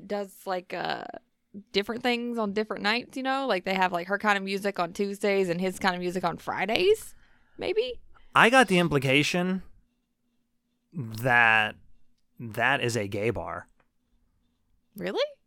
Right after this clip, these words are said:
Speaker 2: That's why it was all girls there for that band.
Speaker 1: Hmm.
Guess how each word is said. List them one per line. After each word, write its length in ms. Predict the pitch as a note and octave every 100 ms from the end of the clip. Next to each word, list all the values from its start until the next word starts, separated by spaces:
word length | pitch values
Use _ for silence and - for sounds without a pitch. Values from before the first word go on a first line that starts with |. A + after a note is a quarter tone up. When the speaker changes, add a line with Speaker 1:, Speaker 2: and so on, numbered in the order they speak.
| _
Speaker 2:
That's 200 | A#2+ -
why 180 | C3 B2 - _ -
it 60 |
was 140 | A2 G#2 -
all 200 | A#2+ A#2+
girls 320 | C#3 C3 G#2
there 340 | G#2 F2+ G2+ _ _ _ _ _
for 100 | A#2
that 160 | G2
band. 380 | F#2+ B2 F2+ G2+ _ _ _ _ _ _ _ _ _ _ _ _ _ _ _ - _ _ -
Speaker 1:
Hmm. 180 | B3